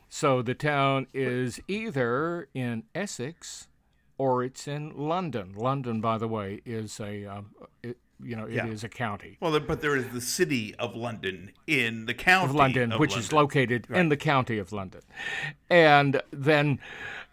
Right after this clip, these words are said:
Speaker 1: uh, so I thought, "Okay, well, well, maybe the post office thinks that it's in London, since there is a dispute that this little town is on the border." So I tried London. It says, "Nope."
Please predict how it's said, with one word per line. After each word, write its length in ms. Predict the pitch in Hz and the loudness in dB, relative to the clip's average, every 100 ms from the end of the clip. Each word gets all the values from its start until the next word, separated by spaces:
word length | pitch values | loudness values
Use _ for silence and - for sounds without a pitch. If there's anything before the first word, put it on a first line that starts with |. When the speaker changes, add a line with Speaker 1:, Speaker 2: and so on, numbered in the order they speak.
| _ | _
Speaker 1:
uh, 280 | - 139 135 | 4 6 6
so 200 | 135 170 | 6 6
I 120 | 151 | 6
thought, 180 | 143 151 | 4 0
"Okay, 220 | 147 156 | 0 2
well, 240 | 143 127 123 | 2 0 -2
well, 180 | 131 127 | -4 0
maybe 440 | 135 151 180 202 | 2 2 2 0
the 100 | 151 | -2
post 420 | 147 143 147 - | -2 -2 -2 0
office 480 | 131 123 113 127 - | 0 -2 -2 -6 -6
thinks 360 | - 131 117 - | -4 -4 -4 -6
that 200 | 120 110 | -4 -4
it's 340 | 117 - - _ | -6 -8 -12 _
in 520 | 127 120 120 120 120 | -6 -2 -2 -2 -4
London, 560 | 131 120 160 190 117 101 | -6 0 0 0 -4 -4
since 240 | 135 135 | -4 -2
there 160 | 143 131 | 0 0
is 260 | 147 180 | 0 0
a 60 | 196 | 0
dispute 580 | 180 180 - 208 180 - | -2 -4 -2 0 0 -2
that 440 | 127 127 113 - - | -6 -6 -6 -12 -14
this 280 | 160 123 - | -10 -8 -6
little 180 | 127 123 | -4 -4
town 400 | - 165 190 117 | 0 2 2 0
is 180 | 110 - | -4 -6
on 240 | 127 120 123 | -4 -4 -4
the 100 | 117 | -4
border." 380 | 131 170 120 - _ _ - - - - - - | -4 -4 -4 -8 _ _ -20 -20 -20 -20 -20 -6
So 160 | - | 6
I 60 | 170 | 6
tried 260 | 165 165 151 | 8 4 4
London. 360 | 165 127 92 _ | 0 -4 -10 _
It 40 | |
says, 160 | 131 113 _ | -18 -18 _
"Nope." 280 | 143 147 | 2 2